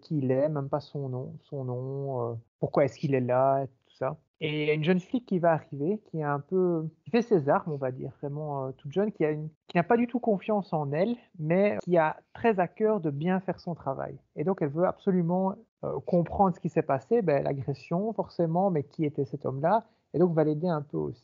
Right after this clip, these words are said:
Puis, il y a un troisième personnage, qui est une, une serveuse de bar, que, euh, notre homme, là, va, va rencontrer, euh, aussi, euh, à un moment,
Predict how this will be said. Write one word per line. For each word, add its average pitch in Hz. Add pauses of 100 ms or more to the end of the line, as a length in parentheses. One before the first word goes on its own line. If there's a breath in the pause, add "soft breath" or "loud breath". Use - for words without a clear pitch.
(140)
Puis, 247
il -
y -
a 202
un 175
troisième 196
personnage, 160
qui -
est 190
une, 147
une 151
serveuse 175
de 151
bar, 135 (120)
que, 165
euh, 147
notre 143
homme, 196
là, 175
va, 135 (380)
va 151
rencontrer, 156
euh, 139
aussi, 143
euh, 139 (400)
à 151
un 143
moment, 151